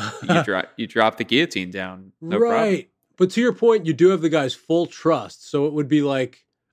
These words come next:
Speaker 1: "Oh, which is perfectly, try out my new guillotine." "Yeah, I would, God, I'd never use it on you. Love you, man. How long have we been friends?"
Speaker 2: Uh, yeah, really long time.
Speaker 1: "Lie down there for me."
Speaker 2: Right? As long as you don't actually accidentally lay the wrong way,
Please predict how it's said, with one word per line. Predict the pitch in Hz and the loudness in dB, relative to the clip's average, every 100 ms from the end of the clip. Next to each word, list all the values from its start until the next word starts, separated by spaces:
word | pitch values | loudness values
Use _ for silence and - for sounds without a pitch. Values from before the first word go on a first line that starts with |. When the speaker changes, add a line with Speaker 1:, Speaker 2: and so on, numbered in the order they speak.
| - | -2
Speaker 1:
"Oh, | 302 | 0
which | 254 214 | 0 -2
is | 190 | 0
perfectly, | 220 254 170 107 | 2 2 0 -6
try | - 165 | 0 2
out | 175 | 2
my | 160 | 2
new | 160 151 | 0 2
guillotine." | 147 143 131 117 | 2 0 -2 0
"Yeah, | 170 87 | 0 -2
I | 82 | -8
would, | 95 110 | -14 -12
God, | 123 95 | -12 -10
I'd | 107 | -8
never | 113 | -8
use | 110 110 | -6 -8
it | 110 | -8
on | 101 | -8
you. | 113 127 107 _ _ - | -2 -2 -2 _ _ -2
Love | 143 143 | 0 0
you, | |
man. | 127 120 | -2 0
How | 143 | 0
long | 214 | 2
have | 233 | 0
we | 208 | 0
been | 170 | -2
friends?" | 190 175 92 _ _ _ - | 0 -2 -4 _ _ _ -4
Speaker 2:
Uh, | 104 - _ - | -4 -4 _ -6
yeah, | 113 101 - _ _ | -2 -2 -6 _ _
really | 127 123 | -2 0
long | 113 107 | 0 -2
time. | - 123 95 _ - | -4 -4 -4 _ -4
Speaker 1:
"Lie | 156 | 0
down | 165 160 | 0 0
there | 113 | -4
for | 98 113 | -8 -16
me." | 95 92 _ _ _ _ _ _ | -16 -20 _ _ _ _ _ _
Speaker 2:
Right? | 104 123 139 - _ _ _ _ _ | 0 0 -2 -10 _ _ _ _ _
As | 143 | -6
long | 131 185 | -4 -2
as | 170 | -4
you | |
don't | 185 | -4
actually | 135 123 - 117 - - | -4 -6 -8 -12 -12 -6
accidentally | 113 - 127 87 107 | -6 -4 -8 -6 -6
lay | 104 107 | -2 0
the | 104 98 | 0 -2
wrong | 107 101 | -2 -4
way, | 92 101 98 85 80 | -4 -4 -2 -6 -14